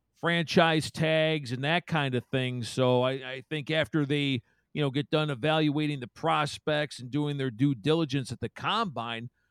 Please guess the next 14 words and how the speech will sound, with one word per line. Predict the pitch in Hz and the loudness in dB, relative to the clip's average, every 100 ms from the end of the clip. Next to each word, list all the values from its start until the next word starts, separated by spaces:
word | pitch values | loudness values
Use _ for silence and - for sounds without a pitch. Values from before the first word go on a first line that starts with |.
| _ | _
there's | - 233 | -18 -12
gonna | 208 | -6
be | 196 | -6
some | - 131 | -6 -2
tough | 190 175 - | 2 2 -2
decisions | 123 - 226 170 135 113 | -4 0 2 0 0 -2
that | 123 | -2
are | |
gonna | 123 123 | -4 -6
need | 120 139 131 | -6 -6 -6
to | 120 | -6
be | 120 | -6
made. | 113 117 113 107 | -6 -6 -6 -8
And | 107 104 | -10 -14